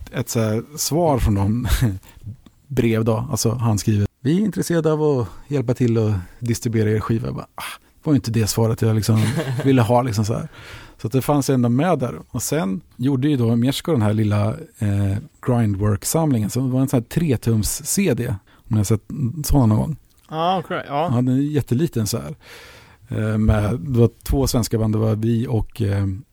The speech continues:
Speaker 1: Retaliation, ett annat grindcore-band, så var det två japanska band som han hade kontakt med. Och den hjälpte Relapse till att distribuera på något sätt. Så då, eh, togs den här, eh, kontakten upp igen, så här att, "Ja, men vi kanske ska göra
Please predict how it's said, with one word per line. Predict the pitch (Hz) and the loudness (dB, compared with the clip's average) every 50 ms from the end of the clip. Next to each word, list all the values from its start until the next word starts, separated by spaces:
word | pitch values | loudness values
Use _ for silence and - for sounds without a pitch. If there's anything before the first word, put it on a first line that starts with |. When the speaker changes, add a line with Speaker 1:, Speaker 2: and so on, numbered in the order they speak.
| _ _ _ _ _ - | _ _ _ _ _ -2
Speaker 1:
Retaliation, | - 107 98 - - 110 104 104 107 107 107 - - 143 143 | -2 -2 -2 0 0 2 2 4 2 2 0 -2 -2 -4 -4
ett | 143 - 123 | -4 -4 -4
annat | 113 110 - - - - - 139 _ _ - - - _ _ - | -4 -4 -6 -8 -16 -20 -20 -20 _ _ -20 -20 -20 _ _ -10
grindcore-band, | - - 113 107 - - 107 117 139 117 | -4 -2 -2 -2 0 0 -2 0 0 0
så | 95 104 | 0 2
var | 104 | 2
det | 104 | 4
två | - - 107 104 | 4 4 4 4
japanska | 104 101 - 120 120 113 - 113 107 | 4 4 4 4 2 2 0 2 0
band | 131 139 143 | 0 0 -2
som | - 123 | -2 -2
han | 127 127 | -2 -2
hade | 127 123 | -2 -4
kontakt | - - 120 117 117 - - | -4 -4 -4 -4 -4 -6 -6
med. | 156 - - - - - - - - - | -6 -6 -6 -10 -20 -20 -20 -20 -20 -20
Och | - - - - - 113 104 | -20 -20 -18 -6 -4 -4 -2
den | 101 117 143 160 180 185 185 180 | -2 -2 0 0 2 0 0 0
hjälpte | 175 160 160 143 - - 135 123 | 0 0 0 -2 0 0 -2 0
Relapse | 113 110 117 113 107 104 - - | 2 2 2 2 2 0 0 0
till | - 104 107 | 0 0 2
att | 104 104 104 120 135 127 | 2 0 0 -2 -2 -2
distribuera | 123 110 - - 110 107 120 170 214 220 175 | -2 -2 0 0 0 0 0 0 0 -2 0
på | - - | -2 -2
något | 127 113 | -2 -2
sätt. | - 120 - - | -4 -4 -4 -2
Så | 120 | -4
då, | 110 110 135 | 0 2 0
eh, | 135 135 - - - 170 156 156 160 151 156 - | 0 0 -4 -16 -18 -16 -16 -14 -14 -16 -14 -4
togs | - - 143 - - | -4 -4 -2 0 0
den | 160 135 | 2 2
här, | 120 113 113 117 113 113 113 113 | 2 2 2 2 2 2 2 0
eh, | 107 | 0
kontakten | - - 117 113 - 170 - - - 127 117 | -2 -2 -2 0 0 -2 -4 -2 -2 0 2
upp | 110 - - - | 2 2 2 0
igen, | 113 107 104 | 0 0 0
så | - - 104 | -2 0 -2
här | 110 | 0
att, | 107 | 0
"Ja, | 127 131 143 | 0 0 2
men | 147 147 | 0 0
vi | 139 | 0
kanske | - 147 139 - | -2 -2 -2 0
ska | 135 | 0
göra | 131 131 127 | 2 2 2